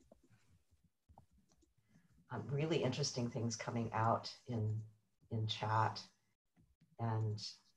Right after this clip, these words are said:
we are going to take, we're going to take time to read everything later on, but I wanna make sure that, that we have the time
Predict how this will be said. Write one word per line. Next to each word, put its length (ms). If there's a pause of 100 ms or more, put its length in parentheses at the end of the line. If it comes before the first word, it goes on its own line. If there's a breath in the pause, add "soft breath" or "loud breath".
(1000)
we 220
are 80
going 300
to 120
take, 400 (1700)
we're 120
going 300
to 100
take 240 (420)
time 260
to 120
read 260
everything 600 (140)
later 300
on, 260
but 140
I 60
wanna 260
make 160
sure 220
that, 180 (520)
that 140
we 120
have 320 (480)
the 60
time 360